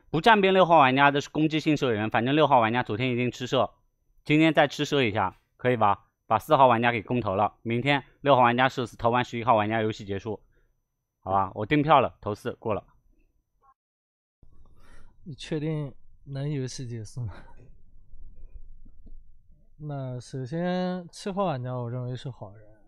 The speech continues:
Speaker 2: 我是好人，我听五发言不像匪。八成立女，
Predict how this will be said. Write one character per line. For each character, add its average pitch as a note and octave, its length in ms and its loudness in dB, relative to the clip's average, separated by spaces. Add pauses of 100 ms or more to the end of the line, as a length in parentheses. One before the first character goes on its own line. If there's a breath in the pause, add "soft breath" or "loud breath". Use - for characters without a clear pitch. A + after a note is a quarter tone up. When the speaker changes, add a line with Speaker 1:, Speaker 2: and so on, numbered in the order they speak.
(380)
Speaker 2:
我 A2+ 200 -10
是 F#3 180 -10
好 A2 200 -10
人， G#2 240 -20 (280)
我 C3+ 120 -10
听 F3+ 260 -4
五 B2 220 -6
发 D#3 260 -4
言 C#3 180 -4
不 C#3 100 -12
像 D3+ 260 -4
匪。 - 160 -16 (1040)
八 G3+ 240 4
成 C#3 240 -4
立 D3 180 -2
女， A#2+ 280 -6